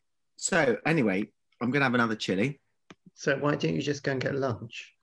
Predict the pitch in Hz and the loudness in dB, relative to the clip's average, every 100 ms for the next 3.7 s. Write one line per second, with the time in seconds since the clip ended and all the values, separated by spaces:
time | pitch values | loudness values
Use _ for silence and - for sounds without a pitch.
0 | _ 135 135 139 127 131 - 139 123 117 | _ -2 0 -2 -2 -6 -2 0 0 0
1 | 131 117 - 117 - 117 104 98 98 - | -2 -4 -6 -6 -2 -2 -2 -4 -8 -12
2 | _ _ _ _ _ 247 294 - - 220 | _ _ _ _ _ -6 -6 -8 -2 -2
3 | 196 170 - 202 - 359 | -2 -4 -4 -4 -4 -6